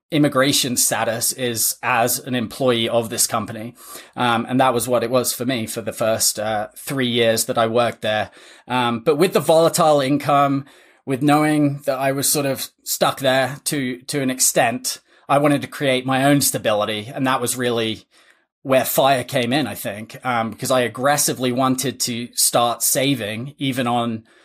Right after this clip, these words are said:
even with the extent of where I knew I'd have low income some years, higher other years. I wanted to set up my lifestyle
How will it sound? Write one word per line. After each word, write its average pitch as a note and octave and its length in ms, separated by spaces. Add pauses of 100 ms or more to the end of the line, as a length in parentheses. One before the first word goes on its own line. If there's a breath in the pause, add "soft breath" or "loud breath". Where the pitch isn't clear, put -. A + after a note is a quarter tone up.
(1500 soft breath)
even D#3+ 260
with D3 200
the C#3+ 100
extent C3+ 480
of A#2+ 160
where C3 340
I B2 120
knew C3+ 260
I'd B2 140
have B2+ 340
low C3+ 300
income C3 340
some C3 240
years, C3 300
higher B2+ 440
other B2+ 200
years. C#3 360
I C3+ 120
wanted C3 240
to A2+ 80
set - 280
up C3+ 200
my B2+ 240
lifestyle A#2 920